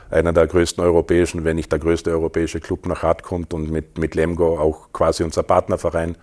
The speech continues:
äh, dabei ist und mit Tirol auch ein H-L-A-Konkurrent, äh, mitwirken kann.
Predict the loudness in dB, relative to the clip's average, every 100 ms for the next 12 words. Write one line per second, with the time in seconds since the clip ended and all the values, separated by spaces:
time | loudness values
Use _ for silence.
0 | -20 -20 -20 -20 -4 2 2 2 4 4
1 | 4 0 -8 -6 -6 -2 2 4 6 4
2 | 2 0 0 2 2 4 2 2 -2 -4
3 | -2 -2 2 2 0 -2 -4 -2 2 2
4 | 0 -2 -4